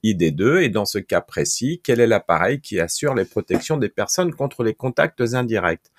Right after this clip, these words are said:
Donc on a notre second défaut qui apparaît ici, et il va falloir faire le tour un petit peu de notre, euh, défaut. Donc on va passer par là,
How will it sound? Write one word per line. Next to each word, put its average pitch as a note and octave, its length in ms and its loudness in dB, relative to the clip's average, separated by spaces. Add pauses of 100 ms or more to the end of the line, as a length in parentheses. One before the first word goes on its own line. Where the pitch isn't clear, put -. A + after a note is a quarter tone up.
(680)
Donc A#2+ 280 4
on D3 140 6
a D3 100 6
notre C3 320 2
second D3 480 2
défaut C#3 380 2
qui A#2 180 2
apparaît F#2+ 420 4
ici, G3+ 500 -2 (560)
et B2+ 80 2
il B2+ 80 4
va A2+ 100 6
falloir A2+ 500 4
faire C3+ 360 2
le A2+ 120 2
tour B2 320 0
un G#2 120 0
petit G#2+ 220 -8
peu A#2 220 0
de F#2+ 120 -2
notre, G2 500 -2
euh, E2 300 4
défaut. F2+ 600 0
Donc A2+ 220 -6
on F#2 60 -4
va F#2 100 0
passer D#2+ 320 -6
par F#2+ 300 -2
là, E3+ 420 2